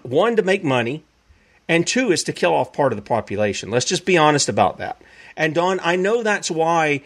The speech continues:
you have concerns as to wh-, how it can affect your daughter in the future. Um, so, uh, any parent would rightly be upset, angry, even to the point of taking out some violence on somebody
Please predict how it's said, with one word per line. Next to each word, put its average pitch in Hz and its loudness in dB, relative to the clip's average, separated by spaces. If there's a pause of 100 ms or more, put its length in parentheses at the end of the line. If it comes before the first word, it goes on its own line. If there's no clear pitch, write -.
(140)
you 165 -2
have 160 0
concerns 123 -2 (240)
as 156 2
to 143 2
wh-, - -4
how 170 4
it 160 0
can 139 0
affect 147 -2
your 131 0
daughter 127 4
in 110 0
the 107 -4
future. 120 -2 (340)
Um, 117 2
so, 156 2 (320)
uh, 143 2 (460)
any 262 2
parent 202 0
would 147 0
rightly 180 2
be 160 0
upset, 151 0
angry, 127 0 (500)
even 240 2
to 254 2
the 214 2
point 190 0
of - -10
taking 180 0
out 135 -4
some 127 -4
violence 156 2
on 131 0
somebody 110 0